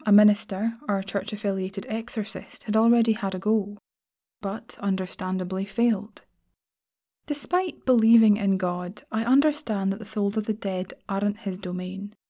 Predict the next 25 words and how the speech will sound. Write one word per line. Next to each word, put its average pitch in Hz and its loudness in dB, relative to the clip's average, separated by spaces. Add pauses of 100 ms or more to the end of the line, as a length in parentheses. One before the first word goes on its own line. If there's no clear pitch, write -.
(320)
and 208 6
that 208 6
there 214 2
was 202 2
very 214 6
little 208 0
the 190 -2
minister 185 -2
could - -8
do 202 4
to - -10
free 202 2
the 202 -2
spirit. 202 -8 (1120)
I 202 0
am 208 8
the 208 6
brothel's 202 -2
last 208 -2
hope, 233 0 (800)
and 196 0
I 185 -2
don't 185 -4
like 190 -4
it. - -16